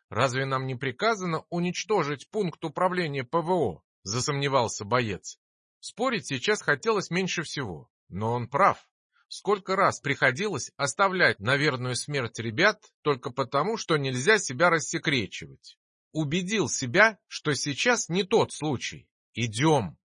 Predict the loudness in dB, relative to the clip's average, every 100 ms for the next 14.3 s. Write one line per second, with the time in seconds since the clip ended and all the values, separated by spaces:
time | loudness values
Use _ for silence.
0 | 0 0 2 2 2 2 2 2 2 -2
1 | -2 -4 0 2 0 -2 _ _ _ -20
2 | -20 -10 -2 -2 -2 -6 0 0 0 -2
3 | -4 -4 -4 2 2 2 -2 0 0 -2
4 | -8 -8 -12 _ 0 4 4 2 -6 -2
5 | 4 4 4 -8 -14 _ _ _ _ -4
6 | 0 2 0 0 0 2 0 2 0 0
7 | -2 -2 -2 -10 -12 _ _ _ -14 0
8 | 4 6 6 0 4 6 6 4 2 0
9 | 2 4 4 0 -8 _ _ _ -4 0
10 | 0 -2 -4 -4 2 4 4 4 2 2
11 | 0 2 0 -2 -8 -16 _ _ _ -20
12 | -18 -10 -2 2 2 0 -6 -4 0 4
13 | 4 2 -2 2 2 2 0 -2 0 2
14 | 0 -2 -20